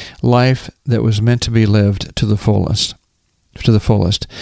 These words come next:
That is the only way to increasingly reflect God's image in us, to become all we are meant to be, and to be used by God in all the ways He wants us to impact our world. So, what I've said so far covers the first motivation, at least that I see in Scripture for spiritual growth, is that Christ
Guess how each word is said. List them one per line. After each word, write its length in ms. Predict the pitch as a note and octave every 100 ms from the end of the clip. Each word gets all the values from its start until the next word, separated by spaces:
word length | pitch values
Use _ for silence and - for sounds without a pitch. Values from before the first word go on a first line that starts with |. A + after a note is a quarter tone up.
| - - - -
That 160 | B2+
is 120 | A#2+
the 120 | G#2+ G2
only 240 | C#3+ D3+
way 160 | A#2 G#2+
to 100 | G2
increasingly 680 | A2+ - D3+ D3 B2+ A2
reflect 560 | G#2 G#2 - G#2+ G#2 -
God's 280 | A2+ A2 -
image 360 | A#2 A2 G2
in 120 | G2
us, 180 | E2 B1+ -
to 120 | A#2
become 400 | G2+ - A2+ G#2+
all 380 | - B2+ C3 A#2+
we 160 | A2+
are 100 | G#2+
meant 240 | G#2 C3 -
to 100 | B2+
be, 360 | G#2+ G2 G#2 - - -
and 140 | A#2+
to 80 | A#2
be 140 | A2 A#2
used 260 | B2+ B2
by 140 | A2+ G#2
God 260 | G#2+ G#2
in 100 | G#2
all 240 | G2+ B2 B2+
the 120 | A2+
ways 260 | G#2 G#2
He 100 | A2+
wants 320 | G#2+ G#2 A2 -
us 120 | G2+
to 180 | - G#2
impact 420 | G#2 A2+ G#2 -
our 140 | G2+
world. 480 | G2 G2+ F#2+ E2+ A#2+ - _ _ _ - - - - - - - - - _ _
So, 380 | - D3+ B2 A2+
what 240 | G#2 D3
I've 140 | C#3
said 180 | - D#3
so 220 | - F3
far 480 | F3 B2 G#2+ G#2 G2 -
covers 380 | C#3+ A#2+ A2+
the 100 | G#2
first 320 | G#2 D#3 D#3 -
motivation, 600 | A2 G#2 G#2 F#2+ - G#2
at 100 | F2
least 380 | G#2+ G#2 -
that 140 | A#2 G#2
I 180 | G#2+ B2
see 320 | - F#2 F#2
in 80 | G2+
Scripture 420 | - G#2 F#2+ G2+
for 160 | -
spiritual 460 | G2+ - G#2+ G#2 G#2+
growth, 340 | G2+ G2 G#2
is 180 | G#2+ G2+
that 140 | F#2+ -
Christ 540 | - B2+ A#2 A2+ -